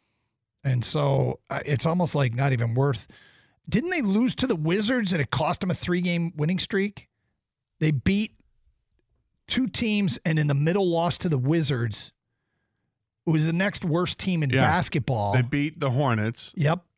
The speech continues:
Speaker 2: Lost to the Wizards, then beat the
Speaker 1: Beat
Speaker 2: Thunder.
Speaker 1: Oklahoma City, right? And if it, if they could have beaten the, that, that, I'm gonna look back. That's the ruing.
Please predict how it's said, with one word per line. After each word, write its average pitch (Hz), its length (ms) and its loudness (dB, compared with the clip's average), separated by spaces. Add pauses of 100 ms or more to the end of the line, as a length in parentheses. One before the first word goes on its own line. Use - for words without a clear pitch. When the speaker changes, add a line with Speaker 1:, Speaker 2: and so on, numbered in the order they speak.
Speaker 2:
Lost 123 360 -2
to 143 60 -2
the 117 100 0
Wizards, 104 420 0
then 110 160 0
beat 113 120 -4
the 147 60 -4
Speaker 1:
Beat - 80 -8
Speaker 2:
Thunder. 156 240 2
Speaker 1:
Oklahoma 131 200 2
City, 123 360 -2
right? 151 340 0
And 151 160 0
if 123 100 0
it, - 120 -2 (120)
if - 140 -6
they 175 140 0
could 175 180 0
have 151 140 2
beaten 175 340 0
the, 151 100 -2 (1200)
that, 175 280 0
that, 190 240 2
I'm 196 120 2
gonna 208 140 4
look 175 180 2
back. 147 200 0
That's 156 260 -2
the 160 120 0
ruing. 123 380 0